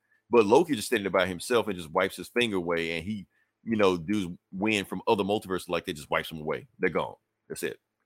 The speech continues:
And the Avengers finally realize who he is, and they, they didn't know they were working for Loki the whole time. They were like, "Well, why should we trust you?" He's like, "The reason you should trust me is because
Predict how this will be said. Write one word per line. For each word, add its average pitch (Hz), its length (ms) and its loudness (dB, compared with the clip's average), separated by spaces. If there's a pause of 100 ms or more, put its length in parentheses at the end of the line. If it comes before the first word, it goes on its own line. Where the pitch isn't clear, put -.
(500)
And 110 120 4
the 104 80 6
Avengers 123 440 4
finally 131 400 4
realize 110 500 4
who 113 120 -4
he 127 320 2
is, 104 100 2
and 98 80 -2
they, 101 80 0
they 104 180 4
didn't 117 200 2
know 120 180 4
they 110 120 2
were 98 60 -2
working 98 220 -2
for 95 120 -6
Loki 98 320 0
the 82 120 -2
whole 78 200 -4
time. 69 260 -6
They 85 60 -8
were 98 80 -8
like, 95 160 -4
"Well, 92 80 -8
why 101 100 -2
should - 160 -8
we 226 80 -6
trust - 340 -4
you?" 62 140 -14 (500)
He's 127 120 0
like, 90 160 4
"The 92 80 -6
reason 110 140 0
you 98 40 -4
should 78 160 -12
trust 147 320 0
me 87 260 -4
is 90 140 -6
because 80 640 -2